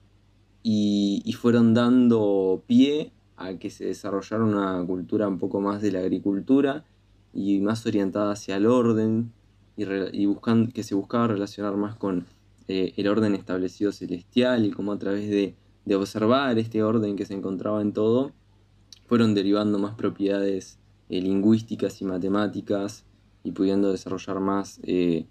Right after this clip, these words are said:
corrientes de pensamiento racional y filosófico. Eh, hablamos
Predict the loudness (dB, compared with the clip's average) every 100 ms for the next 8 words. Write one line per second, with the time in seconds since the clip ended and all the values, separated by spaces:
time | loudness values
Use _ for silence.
0 | _ _ _ -6 -2 0 0 -2 -4 -8
1 | -4 -2 2 0 -2 -4 -6 -4 -2 0
2 | 0 -2 -4 -8 -4 2 2 2 2 0
3 | -4 -10 -8 0 0 0 -8 -4 -4 -4
4 | -10 _ _ _ _ _ _ -2 2 4
5 | 4 2 0 -2 -4 -8 _ _ _ _
6 | _ _ _ _ _ _ _ _ _ 0
7 | 4 4 2 2 0 -4 -20